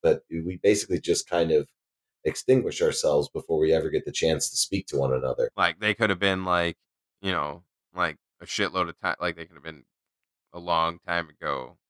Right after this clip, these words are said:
Speaker 2: in a galaxy
Speaker 1: Right,
Speaker 2: far
Speaker 1: and then
Speaker 2: away.
Speaker 1: they get to a certain point and they nuke themselves. Like, we could still all, we could, like, nuke each other all and just cease to exist because of nuclear weapons, too.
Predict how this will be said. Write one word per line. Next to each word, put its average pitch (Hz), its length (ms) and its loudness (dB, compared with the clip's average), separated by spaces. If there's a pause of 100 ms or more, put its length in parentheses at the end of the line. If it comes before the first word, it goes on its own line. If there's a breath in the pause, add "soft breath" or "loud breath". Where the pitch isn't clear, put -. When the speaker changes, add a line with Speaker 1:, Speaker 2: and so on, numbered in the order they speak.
Speaker 2:
in 80 400 -14 (540)
a 80 140 -14
galaxy 80 480 -2
Speaker 1:
Right, 87 120 2
Speaker 2:
far 82 120 4
Speaker 1:
and 80 100 -2
then 80 140 0
Speaker 2:
away. 90 100 -2
Speaker 1:
they 90 280 2
get 90 80 -18 (100)
to 95 60 0
a 90 60 -2
certain 92 260 2
point 95 340 0
and 87 160 0
they 87 180 2
nuke 107 340 0
themselves. 69 760 0 (100)
Like, 95 140 4
we 135 100 6
could 190 140 -2
still 180 200 2
all, 110 380 2
we 131 160 -4
could, 160 160 -2
like, 87 200 8
nuke 85 320 0
each 76 200 -2
other 67 400 2 (200)
all 69 400 2
and 65 280 -6
just - 360 -12
cease - 280 -2
to 76 120 -2
exist 73 340 -2
because 73 240 -4
of 69 100 0
nuclear 73 380 0
weapons, 73 460 2
too. 80 260 2